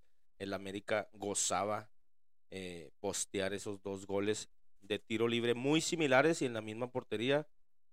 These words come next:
hacia el equipo de Mazatlán, que por cierto, eh, ha pasado a mejor vida, hablando futbolísticamente, como director técnico, Gabriel Caballero y toda su comitiva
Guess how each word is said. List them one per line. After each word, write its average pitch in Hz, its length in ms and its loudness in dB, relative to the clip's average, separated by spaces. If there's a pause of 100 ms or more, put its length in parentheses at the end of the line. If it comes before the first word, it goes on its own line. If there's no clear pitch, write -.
(180)
hacia 107 480 0
el 98 140 -4
equipo 110 300 2
de 123 60 8
Mazatlán, 131 520 0
que 180 120 0
por 123 180 -6
cierto, 127 480 0 (580)
eh, 98 480 -6 (200)
ha 107 540 -2 (920)
pasado 117 520 6
a 117 40 6
mejor 110 500 2
vida, 135 460 4 (180)
hablando 98 640 -4 (640)
futbolísticamente, 113 1120 2
como 120 260 0
director 104 480 0
técnico, 143 720 0 (300)
Gabriel 101 680 2
Caballero 131 600 0
y 123 60 -6
toda 110 300 0
su 104 420 -4 (920)
comitiva 113 760 -2